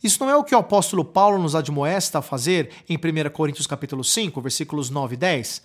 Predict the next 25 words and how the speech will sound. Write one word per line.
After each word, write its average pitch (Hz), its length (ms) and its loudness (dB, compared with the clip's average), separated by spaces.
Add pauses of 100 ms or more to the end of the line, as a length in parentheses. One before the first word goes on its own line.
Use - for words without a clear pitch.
(160)
que - 120 -14
diz 156 140 -2
o 139 60 2
seguinte: 156 640 -6 (320)
"Já 214 380 6
em 240 80 -2
carta 208 420 4
vos 185 140 0
escrevi 180 520 0
que 180 160 -4
não 175 220 0
vos 175 220 -2
associeis 165 600 0
com 170 200 -4
os 156 120 -2
impuros." 135 840 -6 (340)
Refiro-me 262 480 0
com 226 220 -2
isso 196 300 0
não 240 180 -2
propriamente 214 560 2
aos 180 140 0
impuros 180 420 0
deste 180 260 0
mundo, 175 460 -2